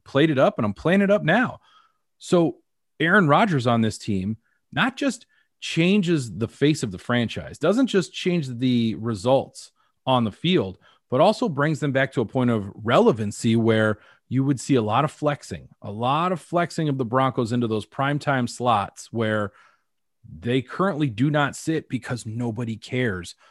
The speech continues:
about the Denver Broncos. And that right there to me speaks volumes. It speaks volumes about this team that when they put out a schedule, they said, "Oh, and the Broncos can play on Thursday night one time. That's fine." Like, that was, that was, whoa.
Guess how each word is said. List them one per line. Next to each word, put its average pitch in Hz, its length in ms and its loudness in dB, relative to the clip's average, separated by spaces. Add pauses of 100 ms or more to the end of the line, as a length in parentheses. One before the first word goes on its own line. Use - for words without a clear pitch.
about 101 280 -4
the 110 40 -8
Denver 113 320 0
Broncos. 110 720 0 (500)
And 104 300 2 (420)
that 147 220 2
right 185 180 4
there 156 140 4
to 113 140 -4
me 127 400 4 (640)
speaks - 580 -4
volumes. 110 680 0
It 147 160 0
speaks - 320 -4
volumes 135 340 2
about 127 280 0
this 113 200 -4
team 127 460 0 (300)
that 110 160 -2
when 110 120 -4
they 139 140 2
put 180 180 -2
out 175 140 2
a - 20 -4
schedule, 156 420 2
they 120 140 0
said, 120 180 0
"Oh, 143 260 2
and 135 140 -2
the 127 60 -4
Broncos 123 480 -6
can 113 100 -6
play 117 160 -4
on 98 120 -6
Thursday 104 340 -4
night 92 220 -8
one 87 140 -16
time. - 360 -16
That's 95 200 -10
fine." - 260 -18 (640)
Like, 113 100 -2
that 214 120 4
was, 101 140 -6 (120)
that 139 100 -2
was, 175 180 0 (120)
whoa. 120 380 -2